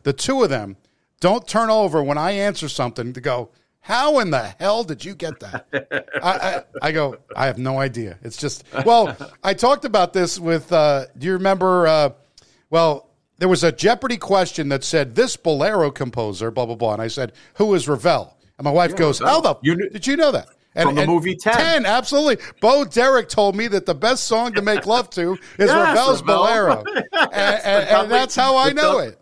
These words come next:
Speaker 1: It,
Speaker 2: with
Speaker 1: I,
Speaker 2: Dudley Moore.
Speaker 1: ex-, I don't know what happens. I raise calls. I'm fond of women. Anyway,
Speaker 2: Uh,
Speaker 1: but
Speaker 2: she
Speaker 1: it's
Speaker 2: was, she was smoking in that movie.
Speaker 1: Oh,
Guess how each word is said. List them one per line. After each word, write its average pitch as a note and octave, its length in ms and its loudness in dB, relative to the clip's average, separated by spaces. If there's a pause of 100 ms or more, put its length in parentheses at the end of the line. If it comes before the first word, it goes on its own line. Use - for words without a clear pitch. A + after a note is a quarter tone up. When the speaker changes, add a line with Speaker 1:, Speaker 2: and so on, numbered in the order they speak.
Speaker 1:
It, - 40 -20 (160)
Speaker 2:
with - 60 -4
Speaker 1:
I, D#3+ 100 0
Speaker 2:
Dudley F#3 380 0
Moore. C#4+ 500 2
Speaker 1:
ex-, A3+ 300 -6 (180)
I G#3+ 260 -2
don't C4+ 80 0
know B3+ 60 2
what F#3 80 0
happens. F3+ 520 -6
I G3 100 -10
raise A#3 260 -4
calls. C#3 520 -10 (280)
I'm D3+ 120 -8
fond G#3 260 -4
of C#3+ 100 -8
women. D#3 340 -6 (300)
Anyway, C3+ 320 -8
Speaker 2:
Uh, F2+ 360 -6
Speaker 1:
but D#3 220 0
Speaker 2:
she - 120 -6
Speaker 1:
it's E3 80 2
Speaker 2:
was, - 240 -8
she - 160 -8
was F#2+ 220 -8
smoking F#2+ 500 -10
in E2 80 -12
that D#2+ 240 -10
movie. E2 240 -8
Speaker 1:
Oh, C#3 500 0